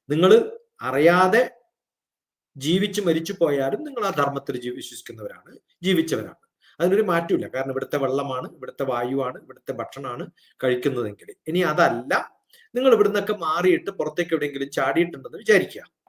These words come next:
അതിപ്പോ നമ്മളിപ്പോ ഏറ്റവും വലിയ, ഏഹ്, ഒരു മതം എന്ന് പറയുന്നത് ഇപ്പം ക്രിസ്ത്യാനിറ്റിയാണ്, ഏഹ്, മുസ്ലിമിനെക്കാളും മുമ്പ് വന്നിട്ടുള്ളത്. ഏറ്റവും പ്രഗത്ഭമായിട്ടുള്ള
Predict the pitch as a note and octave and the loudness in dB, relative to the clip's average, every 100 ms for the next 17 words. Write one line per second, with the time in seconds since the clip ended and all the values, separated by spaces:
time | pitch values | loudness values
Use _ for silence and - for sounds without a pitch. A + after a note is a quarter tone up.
0 | _ _ _ _ _ _ _ _ _ - | _ _ _ _ _ _ _ _ _ 0
1 | F3 F3 G#3 G3+ G#3 F3 - - A3+ A3 | 0 2 -2 2 2 2 0 0 4 4
2 | G#3 E3+ E3 D#3+ - _ _ _ - C#3 | 2 2 2 2 -4 _ _ _ -10 -8
3 | C3 C#3+ C#3+ C3 A#2 D3+ D3 C3+ A#2+ G#2+ | 0 2 2 0 0 -2 -4 -4 -4 -6
4 | - C#3+ C#3+ _ D#3 - F3+ F3 F3 F3+ | -8 -8 -8 _ -8 0 4 6 4 2
5 | E3 C#3+ C#3+ - _ _ D3+ C#3+ C3 B2+ | 2 0 -6 -14 _ _ -8 -6 -4 -8
6 | D3 D3+ C#3+ C#3+ C3 D3+ B2+ B2 A#2 - | -6 -4 -4 -4 -6 -6 -4 -2 -4 -6
7 | - - _ _ C3+ - F3 E3+ E3+ C#3 | -20 -20 _ _ -2 4 4 4 -2 -4
8 | D3 D#3 D#3 C3+ - C3 | -2 -4 -4 -6 -6 -10